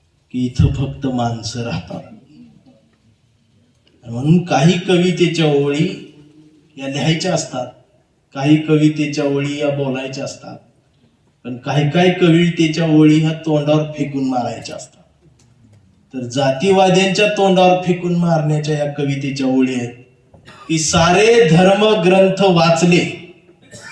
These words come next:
की सारे धर्म ग्रंथ वाचले, पान चाळताना फक्त एवढीच चूक झाली, बोटाला जिभेवर न्यावं लागलं." मी म्हणलं ना सोपं करायचं,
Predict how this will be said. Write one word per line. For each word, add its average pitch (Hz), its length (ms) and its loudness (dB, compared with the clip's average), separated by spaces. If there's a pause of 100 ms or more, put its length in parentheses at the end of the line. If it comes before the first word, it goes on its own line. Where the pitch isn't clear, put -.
(1160)
की 208 100 -6
सारे 220 600 4
धर्म 214 400 4
ग्रंथ 226 680 2
वाचले, 185 600 2 (760)
पान 190 400 2
चाळताना 233 720 4
फक्त - 300 -4
एवढीच 185 840 2
चूक 233 240 0
झाली, 143 400 -4 (880)
बोटाला 160 640 0
जिभेवर 165 540 0
न्यावं 120 280 -4
लागलं." 107 380 -10 (2250)
मी 131 60 -10
म्हणलं 143 380 -2
ना 156 100 -2
सोपं 139 340 -6
करायचं, 120 460 -12